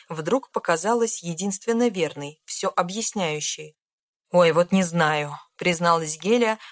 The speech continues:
прикладывая ладонь к пленительной ложбинке между своих грудей. Не видела, откуда он взялся. «Он мог с ним приехать»,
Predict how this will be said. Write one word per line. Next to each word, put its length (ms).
прикладывая 680
ладонь 400
к 120
пленительной 680
ложбинке 580
между 320
своих 340
грудей. 540
Не 180
видела, 420
откуда 340
он 140
взялся. 640
«Он 200
мог 320
с 140
ним 220
приехать», 720